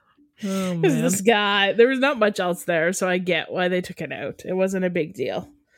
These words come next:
Speaker 2: But
Speaker 1: Yeah.
Speaker 2: um, I'm glad they kept the Festival of the Lion King. I'm sure
Speaker 1: Me
Speaker 2: they
Speaker 1: too.
Speaker 2: could not, they could
Speaker 1: No.
Speaker 2: not,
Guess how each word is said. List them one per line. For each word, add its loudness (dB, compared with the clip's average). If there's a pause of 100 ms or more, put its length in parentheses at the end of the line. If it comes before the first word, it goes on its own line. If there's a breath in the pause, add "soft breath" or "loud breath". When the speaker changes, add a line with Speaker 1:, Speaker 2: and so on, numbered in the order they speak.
(320 soft breath)
Speaker 2:
But -6
Speaker 1:
Yeah. -10 (1200 soft breath)
Speaker 2:
um, -6 (160)
I'm 2
glad 4
they 4
kept -4
the 2
Festival -2
of -6
the -6
Lion -4
King. -10 (260 loud breath)
I'm -2
sure 4
Speaker 1:
Me 6
Speaker 2:
they 8
Speaker 1:
too. -2
Speaker 2:
could -2
not, -8 (100)
they -2
could -4
Speaker 1:
No. 0
Speaker 2:
not, -4